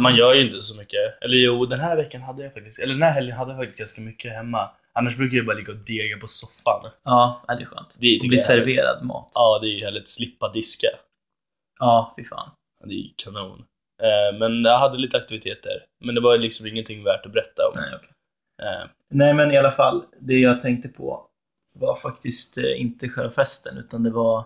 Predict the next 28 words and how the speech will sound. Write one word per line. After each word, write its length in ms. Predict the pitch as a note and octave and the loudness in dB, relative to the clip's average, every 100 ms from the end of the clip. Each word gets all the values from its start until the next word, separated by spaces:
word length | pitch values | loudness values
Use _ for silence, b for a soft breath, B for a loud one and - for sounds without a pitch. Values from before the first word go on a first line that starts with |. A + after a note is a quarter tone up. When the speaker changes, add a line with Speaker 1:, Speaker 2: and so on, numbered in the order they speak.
| _ | _
Speaker 2:
städningen 640 | - - B2 A#2 A2+ A#2 C3 | -14 -2 0 0 0 0 -2
efter 240 | - - | -6 -14
festen. 360 | - - B2 B2+ _ A#2+ | -14 -14 -14 -20 _ -2
Speaker 1:
Mm. 320 | B2 B2 B2 - _ _ _ _ _ _ _ | 2 0 -2 -8 _ _ _ _ _ _ _
Speaker 2:
Jag 360 | - B2 A#2 A#2+ | 2 4 4 2
vaknade 440 | B2 A#2 - B2 | 2 2 2 2
ju 40 | A2 | 2
där 100 | - | -2
på 140 | A#2 | -4
morgonen 360 | A2+ A2+ A2 A2 _ _ _ | -4 -4 -6 -10 _ _ _
Speaker 1:
Ja. 400 | A#2+ A#2 A#2 - | 0 0 0 -6
Speaker 2:
och 100 | - B2+ | -12 -8
gick 200 | C3 C#3 | -6 -4
ut 220 | B2 B2+ | -8 -10
i 20 | |
korridoren 680 | - B2 A#2+ B2 A#2 G#2 - | 0 0 2 2 0 -4 -14
och 140 | - _ - | -20 _ -8
sen 220 | - - | -6 -6
ser 260 | - C2 A#1 | -8 -6 -8
jag 100 | - | -8
det 80 | |
här, 160 | B2+ G#1 A1 - | -8 -6 -6 -6
eh, 60 | A#2+ | -2
berget 720 | C#3 C3 A#2 A#2+ - _ - - | 2 4 2 0 -4 _ -20 -4
med, 380 | B2 A#2+ A2 A2+ | 0 0 -2 -8
eh, 200 | A#2 A2+ _ _ _ _ _ _ _ _ _ _ _ _ _ - | -10 -10 _ _ _ _ _ _ _ _ _ _ _ _ _ -2
burkar, 540 | C3 A#2 - - A#2+ | 2 2 0 0 0
Speaker 1:
Mm. 140 | A#2 | 0